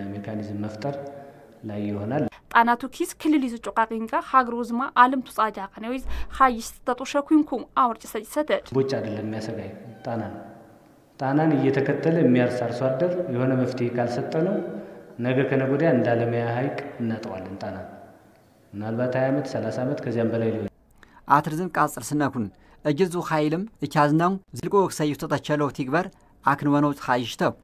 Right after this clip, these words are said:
Speaker 3: እምቦጫዮም ጎሶድ ጣናት ቲክን ጉዞ ጉዝ ጨተደንትም ተነጦሸኩ አምር አምር ትግረ እንኪዝድ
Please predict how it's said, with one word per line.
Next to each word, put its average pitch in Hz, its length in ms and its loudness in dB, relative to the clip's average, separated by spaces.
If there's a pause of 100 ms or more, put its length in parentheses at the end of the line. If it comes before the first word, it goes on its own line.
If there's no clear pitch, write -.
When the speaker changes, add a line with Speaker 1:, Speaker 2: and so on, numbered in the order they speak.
(140)
Speaker 3:
እምቦጫዮም 165 640 4 (360)
ጎሶድ 139 420 2 (400)
ጣናት 170 340 4
ቲክን 156 320 0 (280)
ጉዞ 160 280 0
ጉዝ 160 260 0
ጨተደንትም 160 640 0 (200)
ተነጦሸኩ 156 600 0 (180)
አምር 165 280 6
አምር 160 240 4
ትግረ 139 260 -2 (440)
እንኪዝድ 160 460 2